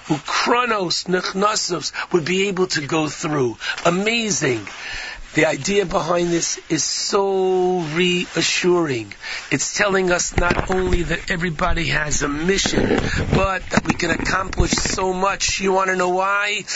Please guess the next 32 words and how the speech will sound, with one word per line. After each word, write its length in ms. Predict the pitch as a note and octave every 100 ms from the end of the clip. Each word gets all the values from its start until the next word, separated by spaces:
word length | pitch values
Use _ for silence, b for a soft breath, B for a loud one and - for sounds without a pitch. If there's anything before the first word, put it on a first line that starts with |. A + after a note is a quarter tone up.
| B
Because 260 | - A#3 -
you're 100 | G#3+
not 180 | G#3 G#3
alone 440 | G#3 G#3+ A3+ A3
in 140 | G3 F#3+
your 120 | F#3
mission. 460 | F3 F3 D#3 C3 A2+ B -
Because 320 | - G3 F3
look 200 | G#3 -
what 160 | G#3
you 120 | F#3+ F#3
have 280 | G3 F#3
behind 640 | D3+ F3+ F#3+ G#3+ A3 G3 D3+
you. 240 | D3 B2 B B
You 120 | F#3
have 140 | F#3 E3+
no, 880 | E3+ G#3 A3 A3 G#3+ G#3 G3+ G#3 - -
nothing 560 | D#3+ G#3 A#3 - G3+ F#3+
else 320 | G#3 G#3 F3+
but 840 | C#3+ - C4 D4 C4 - - - -
literally 720 | E3 G3+ B3+ C#4+ A3+ G#3 G3
God 500 | D#3 - G#3 G3+ G#3+
Himself 960 | D#3+ G#3+ G3 - - B3 F#3+ E3+ - - -
who 140 | F#3+
is 120 | E3+
there 300 | F#3 G3 F#3
to 180 | - D#3+
help 400 | D#3 F3+ F#3 -
you 240 | D#3+ D3+ B B B B -
impact 680 | D#3 - - F3+ E3 - - -
and 160 | C#3+ C#3+
change 580 | - - G3 F#3+ F3